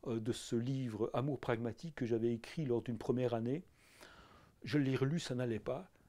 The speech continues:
J'ai redéchiré, pff, je sais pas, cinquante, soixante, septante pages qui m'énervaient, qui me semblaient, euh, vides, euh, non affectées, en fait.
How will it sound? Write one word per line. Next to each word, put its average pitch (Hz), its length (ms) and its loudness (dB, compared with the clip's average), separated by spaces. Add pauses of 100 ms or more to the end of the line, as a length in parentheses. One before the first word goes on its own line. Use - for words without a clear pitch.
(580)
J'ai 117 160 0
redéchiré, 117 880 2 (100)
pff, - 160 -12
je - 80 -10
sais - 60 -12
pas, 113 220 -4
cinquante, 113 440 -4
soixante, - 380 -6
septante 107 380 -4
pages 110 380 -4
qui - 140 -10
m'énervaient, 107 680 0
qui 120 120 -12
me 107 60 -10
semblaient, 107 500 -2 (480)
euh, 104 560 -2
vides, 107 500 0 (580)
euh, 104 500 -8 (160)
non 147 240 6
affectées, 113 600 -4
en 98 80 -8
fait. - 300 -16